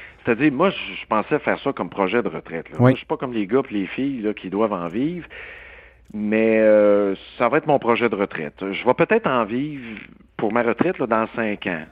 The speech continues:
Speaker 1: Tu sais, je, on s'est donné cinq ans, si je suis encore vivant. Mais,
Speaker 2: <laughs>
Speaker 1: mais
Speaker 2: T'as l'air en
Speaker 1: l'affaire
Speaker 2: forme, moi, je crois en toi.
Speaker 1: Bof, bof. Tu sais, avec la pandémie, on sait plus, hein.
Speaker 2: Ah, c'est sûr.
Speaker 1: Mais, mais c'est ça, l'histoire, c'est,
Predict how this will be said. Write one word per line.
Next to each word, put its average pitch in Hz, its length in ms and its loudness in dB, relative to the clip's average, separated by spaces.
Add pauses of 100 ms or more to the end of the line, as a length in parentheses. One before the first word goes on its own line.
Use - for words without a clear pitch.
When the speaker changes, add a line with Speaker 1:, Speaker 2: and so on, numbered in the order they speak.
(100)
Speaker 1:
Tu 139 80 -2
sais, 143 80 -2
je, 117 160 -10
on 110 120 -6
s'est 131 140 -4
donné 123 360 0
cinq 104 260 -4
ans, 85 200 -8
si - 180 -14
je - 40 -6
suis - 80 -6
encore 110 260 -4
vivant. 95 300 -8 (580)
Mais, 113 320 4
Speaker 2:
<laughs> 117 60 -10
Speaker 1:
mais 117 180 0
Speaker 2:
T'as 120 100 8
l'air 269 80 8
en 277 40 4 (100)
Speaker 1:
l'affaire 190 100 2
Speaker 2:
forme, 254 300 6
moi, 226 180 8
je - 80 -2
crois 202 200 4
en 196 40 6
toi. 220 240 4 (580)
Speaker 1:
Bof, 311 300 6 (380)
bof. 143 280 -4 (260)
Tu - 120 -20
sais, 151 100 6
avec 135 220 2
la 139 100 4
pandémie, 139 480 -4
on 135 100 -6
sait - 160 -6
plus, 160 300 -10
hein. 143 80 -10 (200)
Speaker 2:
Ah, 127 100 4
c'est 123 120 -2
sûr. 123 140 -2
Speaker 1:
Mais, 127 80 -2
mais 135 240 -2
c'est 143 120 2
ça, 196 180 4
l'histoire, 147 540 0
c'est, 135 120 0